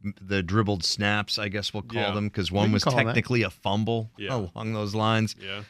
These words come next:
Speaker 1: They, which I think, in effect, what, cost them the extra point, set up a field goal. So that's a four-point swing right there. So that's not,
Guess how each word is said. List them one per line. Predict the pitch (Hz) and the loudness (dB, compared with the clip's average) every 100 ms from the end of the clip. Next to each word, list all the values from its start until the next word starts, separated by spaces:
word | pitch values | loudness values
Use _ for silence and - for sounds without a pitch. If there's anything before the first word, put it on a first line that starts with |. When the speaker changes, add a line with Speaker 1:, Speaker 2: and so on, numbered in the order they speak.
| - _ _ | -20 _ _
Speaker 1:
They, | 107 120 131 | -2 4 6
which | 131 135 | 6 6
I | 139 | 6
think, | 120 151 127 | 6 4 4
in | 135 139 | 2 2
effect, | 127 - 131 - - | 4 4 4 4 0
what, | 131 98 | 2 2
cost | - 139 135 | 4 4 4
them | 151 | 4
the | 143 | 4
extra | 139 - 123 | 4 2 0
point, | 127 123 120 - | 4 4 4 2
set | - 123 | 2 2
up | 110 | 2
a | 107 | -2
field | - 113 | -2 0
goal. | 107 | 0
So | 98 123 | 2 4
that's | 120 | 4
a | 117 | 2
four-point | 131 123 - 110 98 | 2 2 2 0 0
swing | - 110 | 0 0
right | 101 92 87 | 2 0 2
there. | 113 85 - - | 0 0 -4 -6
So | - 113 | -2 2
that's | 110 117 - | 2 2 2
not, | 139 143 139 123 - | 6 6 6 2 -4